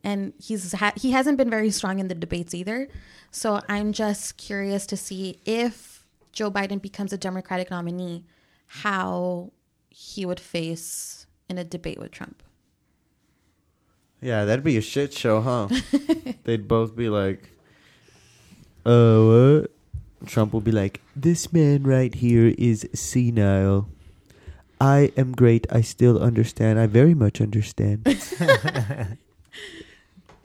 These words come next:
Speaker 2: And then, uh, you got fucking
Speaker 1: 'Cause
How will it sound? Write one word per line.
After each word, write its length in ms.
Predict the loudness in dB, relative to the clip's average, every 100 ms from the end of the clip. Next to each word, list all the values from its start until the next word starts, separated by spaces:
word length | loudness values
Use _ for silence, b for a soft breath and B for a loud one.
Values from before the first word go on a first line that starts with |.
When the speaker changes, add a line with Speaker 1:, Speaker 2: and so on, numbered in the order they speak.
| _ _ _ _ _ _ _ _ _
Speaker 2:
And 120 | -6 -2
then, 160 | -2
uh, 60 | -4 -8
you 220 | -6 0 4
got 260 | 4 2
fucking 640 | 0 -4 -2 -4 -4 -6 -12 b b b b b b b _ _ _ _ -4
Speaker 1:
'Cause 240 | -4 -4